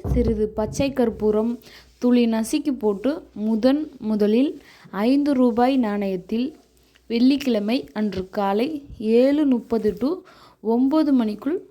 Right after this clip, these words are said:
குளிகை நேரத்தில் தொடங்குங்கள். நீங்கள் ஒவ்வொரு நாளும் தொடங்கும் நேரம் குளிகை நேரம் பார்த்து, தினமும் உங்களால் முடிந்தவரை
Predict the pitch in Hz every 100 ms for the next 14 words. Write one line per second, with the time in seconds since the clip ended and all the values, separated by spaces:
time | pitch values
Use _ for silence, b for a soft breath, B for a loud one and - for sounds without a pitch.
0 | _ - 247 285 285 311 277 240 226 196
1 | 196 254 370 - _ 226 214 214 196 190
2 | 190 170 170 _ _ _ _ - _ _
3 | _ _ 254 262 240 240 294 - 220 233
4 | 240 285 302 294 233 226 220 247 - -
5 | 226 226 226 214 254 - b b b -
6 | 226 247 247 262 - _ _ 233 240 269
7 | 269 294 285 226 220 220 349 - _ -
8 | 220 214 214 349 415 B B B _ 247
9 | 254 262 254 302 - 220 240 233 226 247
10 | 359 - 214 233 269 262 226 190 202 330